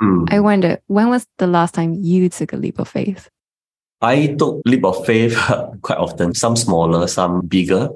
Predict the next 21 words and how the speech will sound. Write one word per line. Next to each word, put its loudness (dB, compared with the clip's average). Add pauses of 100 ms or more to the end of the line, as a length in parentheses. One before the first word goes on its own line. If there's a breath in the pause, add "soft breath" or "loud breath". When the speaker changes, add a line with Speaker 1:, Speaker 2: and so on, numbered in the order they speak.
Speaker 1:
Going 4
to 2
China 0
was -2
one, 0
moving 0
to 0
U 2
B 2
S -2
was -4
another. 0 (100)
Taking 0
a 2
leap 2
of -4
faith 0
is -2
to -10
be 0
a 0